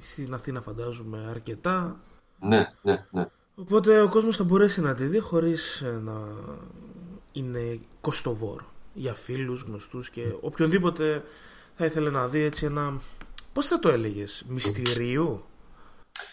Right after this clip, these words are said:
Speaker 2: Ε, ναι, μυστηρίου, ένα ψυχολογικό θρίλερ θα το έλεγα,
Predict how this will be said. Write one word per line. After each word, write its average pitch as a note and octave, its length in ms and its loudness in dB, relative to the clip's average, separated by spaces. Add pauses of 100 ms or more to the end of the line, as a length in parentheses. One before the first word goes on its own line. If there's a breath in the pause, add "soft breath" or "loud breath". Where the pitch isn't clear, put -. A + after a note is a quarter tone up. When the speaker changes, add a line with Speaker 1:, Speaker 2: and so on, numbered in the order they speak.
(220 loud breath)
Speaker 2:
Ε, F3+ 760 12
ναι, G3+ 420 8 (360)
μυστηρίου, F3 920 10 (420)
ένα E3+ 460 4
ψυχολογικό C#3+ 1000 6
θρίλερ C#3 460 6
θα G#2 180 2
το A2+ 200 8
έλεγα, F3 720 8